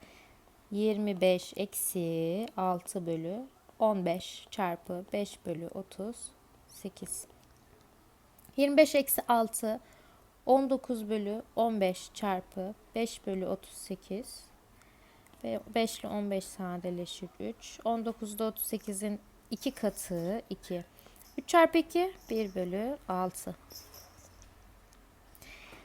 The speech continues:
İkinci sorumuz üstü sayılarla ilgili bir soru. Burada tabanları iki ve üç cinsinden yazalım. Zaten gözüküyor bakın.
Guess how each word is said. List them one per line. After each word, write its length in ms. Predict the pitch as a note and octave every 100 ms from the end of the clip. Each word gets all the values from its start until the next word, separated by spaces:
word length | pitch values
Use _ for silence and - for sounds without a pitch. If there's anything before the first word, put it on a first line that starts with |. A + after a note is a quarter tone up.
| - -
İkinci 360 | C4 - C4+ A#3+
sorumuz 460 | A#3+ G#3 A3+ C4
üstü 280 | - B3 C#4
sayılarla 520 | - C4 A3+ G3+ F3+
ilgili 360 | E3 D#3+ - -
bir 60 | -
soru. 440 | - E3 G#3 C4+
Burada 220 | D4 C#4+ C#4+
tabanları 720 | D4 C#4+ C#4+ C#4+ C#4 C4+ C4+ - - - -
iki 480 | - - C4+ A3 A3+ - - - -
ve 280 | G#3 A3 - -
üç 240 | C#4 -
cinsinden 560 | G#3+ G3+ - F#3+ F#3 B3
yazalım. 580 | C#4 A3+ F#3 F3 F#3+ B3+ - - - - - - - - - - -
Zaten 480 | - B3+ B3 B3+ B3
gözüküyor 480 | A#3+ G#3 A3+ G#3 F3+
bakın. 320 | F#3 -